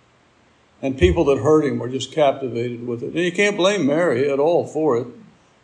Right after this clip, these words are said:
And you really can't blame Martha for being all stressed out. I mean, between the two of them, you, you can't take sides in it.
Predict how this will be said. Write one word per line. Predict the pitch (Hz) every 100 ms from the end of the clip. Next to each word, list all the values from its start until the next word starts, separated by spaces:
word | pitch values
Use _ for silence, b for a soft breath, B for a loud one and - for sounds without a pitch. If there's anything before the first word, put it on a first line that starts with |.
| -
And | 170
you | 170 180
really | 240 185
can't | 180 165 151
blame | 160 151
Martha | 139 180 196 127 123 123
for | 143
being | 135 147
all | 143 139
stressed | - 147 131 -
out. | 175 160 117 -
I | 127
mean, | 147 160 143
between | 117 127 175 180
the | 131
two | 180 180
of | 131
them, | 139 139 123
you, | 139 135 139 131
you | 135 151
can't | 196 208 202
take | 160
sides | - 151 156 - -
in | 117
it. | 117